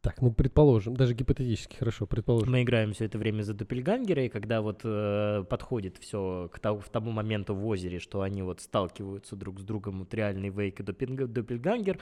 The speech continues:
Speaker 2: мы уже дальше следим за реальным Вейком, который был всё это время в озере, а Доппельгангер, вот он вот как бы и вот и дальше.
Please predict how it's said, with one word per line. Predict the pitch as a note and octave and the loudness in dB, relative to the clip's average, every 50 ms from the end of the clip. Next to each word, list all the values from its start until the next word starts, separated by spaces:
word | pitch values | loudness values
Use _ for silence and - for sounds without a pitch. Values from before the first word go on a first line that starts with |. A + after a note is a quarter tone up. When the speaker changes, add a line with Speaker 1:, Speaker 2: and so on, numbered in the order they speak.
| - - - - | -10 -16 -10 -2
Speaker 2:
мы | C#3 D3 D3 | 0 2 2
уже | B2+ B2+ | 4 2
дальше | C3 A#2+ A#2+ G#2+ G2 - | 2 2 0 0 0 -4
следим | G2+ - A2 G#2+ A2 A2 G#2+ G2+ | -8 -8 -6 -4 -2 -2 0 2
за | G#2+ A#2 | 2 4
реальным | C#3+ G3 B3 C#4+ C#4 C4 A#3+ G3+ G3+ | 6 6 4 4 2 2 2 6 8
Вейком, | G3+ G3+ F#3+ G3 - F#3+ F#3 G3 - - _ _ _ _ | 8 8 8 6 4 0 0 0 -6 -12 _ _ _ _
который | - C#3+ - - D3 C#3+ | -4 -4 0 2 2 2
был | B2+ B2+ D3+ D3 C3 | 2 2 2 2 2
всё | - - C#3 | 2 0 0
это | - C#3 | 0 0
время | C3 B2+ C3 B2+ B2+ | 0 2 2 2 0
в | A#2+ B2+ | 0 0
озере, | B2+ A#2 A2 A#2 A2+ A2 G#2+ | 0 0 0 0 0 0 0
а | G#2 | -2
Доппельгангер, | G#2 G2 - A2+ G#2+ G#2 B2+ D#3 F#3+ E3+ B2+ A#2 G2 | -4 -4 -4 -4 -4 0 0 0 0 0 -2 -4 -4
вот | F#2 G2+ A2+ - - | -2 -4 -6 -6 -6
он | G2+ F2+ F2+ F2+ | -6 -6 -6 -8
вот | F2+ F2 - | -10 -12 -12
как | - F#2+ F#2 | -10 -10 -10
бы | F#2 F#2 F#2 | -8 -8 -10
и | F2+ | -8
вот | F#2 F#2 F#2 - | -8 -10 -8 -8
и | G#2 | -8
дальше. | F2 E2+ E2 D#2+ D#2 - - - G#2 | -10 -10 -12 -16 -16 -18 -20 -20 -20